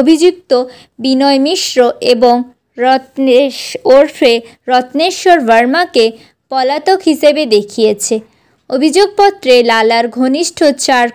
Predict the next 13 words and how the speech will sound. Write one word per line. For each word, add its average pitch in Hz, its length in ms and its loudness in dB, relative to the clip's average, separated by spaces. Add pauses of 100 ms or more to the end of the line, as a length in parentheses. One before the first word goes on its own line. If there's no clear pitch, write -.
কয়লা 262 400 2
ব্যবসায়ীর 349 540 0 (100)
নামও 247 300 -2 (120)
রয়েছে, 190 420 0 (500)
যারা 240 360 -2 (140)
জামিনে 285 460 -2 (120)
রয়েছেন, 226 460 -4 (500)
যেখানে 262 420 0 (160)
কয়লা 277 320 2 (100)
ব্যবসায়ী 311 540 0 (180)
জয়দেব 226 440 2 (140)
মণ্ডল, 277 400 0 (400)
নারায়ণ 226 420 -2